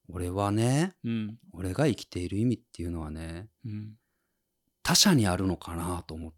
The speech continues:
Speaker 1: たりして。
Speaker 2: ほうほうほう。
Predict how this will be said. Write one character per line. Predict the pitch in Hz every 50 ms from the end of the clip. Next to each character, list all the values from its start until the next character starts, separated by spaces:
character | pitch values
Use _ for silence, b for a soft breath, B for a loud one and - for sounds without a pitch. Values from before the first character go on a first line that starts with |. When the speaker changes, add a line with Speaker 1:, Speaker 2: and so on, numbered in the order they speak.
| _ -
Speaker 1:
た | - -
り | - - - 104 _ _ _ _ _ _ _ _ _ _ _ _ _ _ _ _ _ _
し | - - -
て。 | - - - - _ _ _ _ _ _ _ _ _ _ _ _ -
Speaker 2:
ほ | - 175
う | 170
ほ | 147 127
う | 110 113 113 104 98 95 101 101 95
ほ | 92
う。 | 107